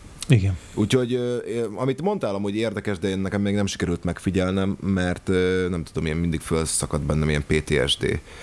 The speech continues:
Speaker 2: És
Speaker 1: A-,
Speaker 2: akkor,
Speaker 1: abszolút
Speaker 2: ö,
Speaker 1: megértem.
Speaker 2: és így, így, így komolyan pánikolok, és alig várom, hogy, vagy nem pánikolok, de van bennem egy ilyen szorongás. Főleg,
Speaker 1: Aha.
Speaker 2: hogyha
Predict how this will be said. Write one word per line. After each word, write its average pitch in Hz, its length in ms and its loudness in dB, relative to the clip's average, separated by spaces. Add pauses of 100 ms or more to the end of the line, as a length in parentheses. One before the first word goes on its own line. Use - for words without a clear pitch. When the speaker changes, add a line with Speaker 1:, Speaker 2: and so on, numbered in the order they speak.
(240)
Speaker 2:
És - 180 2
Speaker 1:
A-, 165 40 8
Speaker 2:
akkor, 113 280 0
Speaker 1:
abszolút 78 360 0
Speaker 2:
ö, 113 40 2
Speaker 1:
megértem. 110 360 -2 (540)
Speaker 2:
és - 220 -2
így, 87 260 0 (100)
így, 85 280 -8
így 82 60 -8 (240)
komolyan 87 380 4
pánikolok, 90 500 0
és - 100 -2
alig 95 220 2
várom, 76 280 2
hogy, 71 220 -4
vagy 92 140 0
nem 196 240 4
pánikolok, 101 680 -2
de 98 180 -2
van 110 340 0
bennem 85 240 -4
egy 85 140 -4
ilyen 87 120 -2
szorongás. 73 760 -2
Főleg, 143 300 4
Speaker 1:
Aha. 135 120 2
Speaker 2:
hogyha 92 400 -4